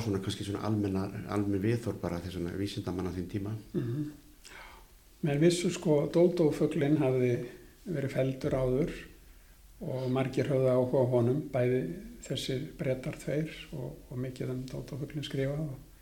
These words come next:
Speaker 2: að hann og geirfuglinn og, og svo risaeðlan,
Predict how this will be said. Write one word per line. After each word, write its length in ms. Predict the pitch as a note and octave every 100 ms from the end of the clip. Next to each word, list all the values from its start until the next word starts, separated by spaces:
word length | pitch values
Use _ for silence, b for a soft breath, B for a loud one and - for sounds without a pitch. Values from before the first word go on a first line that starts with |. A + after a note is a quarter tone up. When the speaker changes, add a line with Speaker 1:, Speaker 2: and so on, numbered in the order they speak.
| b b b b b - -
Speaker 2:
að 300 | C3 C3+ E3
hann 360 | D#3+ C3+ D#3 E3
og 100 | C3+
geirfuglinn 640 | C3+ - C3+ C3+ E3+ F3+
og, 260 | C#3 F3 E3
og 60 | B2
svo 160 | C#3 D3+
risaeðlan, 760 | D#3+ C#3+ C#3+ C3+ C3+ C3+ D3+ D#3